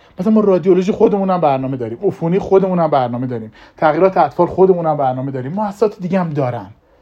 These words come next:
استفاده می‌کنیم. و دوم از اون مهمتر، در کنار اینکه انعطاف پذیر هستید، ذهنتون هم واقعاً همین باشه،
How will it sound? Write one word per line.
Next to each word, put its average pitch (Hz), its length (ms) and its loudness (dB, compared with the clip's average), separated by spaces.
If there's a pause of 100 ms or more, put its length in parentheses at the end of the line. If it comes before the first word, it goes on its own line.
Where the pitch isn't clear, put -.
(480)
استفاده 208 500 0
می‌کنیم. 135 400 -10 (960)
و 208 100 4
دوم 208 560 0
از 208 180 2
اون 254 100 0
مهمتر، 175 500 -2
در 180 220 0
کنار 196 280 0
اینکه 196 320 -2
انعطاف 190 460 0
پذیر 185 260 0
هستید، 190 320 -2
ذهنتون 277 800 2
هم 285 160 4
واقعاً 233 280 2
همین 254 320 -2
باشه، 151 360 -6